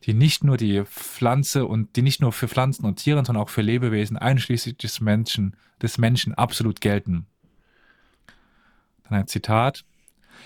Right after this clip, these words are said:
"Während viele Generationen Trugbilder nach-, während viele Generationen Trugbilder nachjagten und das Schwache, Kranke,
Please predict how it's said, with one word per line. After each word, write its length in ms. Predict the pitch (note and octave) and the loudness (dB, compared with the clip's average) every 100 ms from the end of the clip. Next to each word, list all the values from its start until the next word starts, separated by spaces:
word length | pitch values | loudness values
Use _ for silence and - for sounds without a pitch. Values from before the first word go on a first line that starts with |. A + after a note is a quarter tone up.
| - - | -6 0
"Während 300 | A2+ A#2+ - | 2 2 2
viele 260 | D#3 C#3 | 2 2
Generationen 680 | C#3 B2+ A#2+ - B2+ A#2 A#2 | 0 0 -2 -2 0 2 0
Trugbilder 480 | - B2+ - A#2 A2+ | -2 -2 0 0 2
nach-, 280 | A2 A2+ - _ - | 2 0 -4 _ -2
während 340 | A#2+ B2 A#2 | 0 0 -4
viele 280 | - D#3+ D3 | 0 2 2
Generationen 560 | B2+ B2 A#2+ B2+ B2 | 2 0 0 0 0
Trugbilder 420 | - F3 - C3+ B2 | 2 0 2 0 2
nachjagten 680 | B2 C3 B2+ B2 A#2+ - | 2 0 0 -2 -2 -6
und 100 | G#2 | -6
das 180 | G#2 - | -4 -2
Schwache, 420 | - B2+ - F2+ - - - | 2 2 0 -10 -10 -16 0
Kranke, 460 | B2 A#2+ - F2 | 2 4 0 -4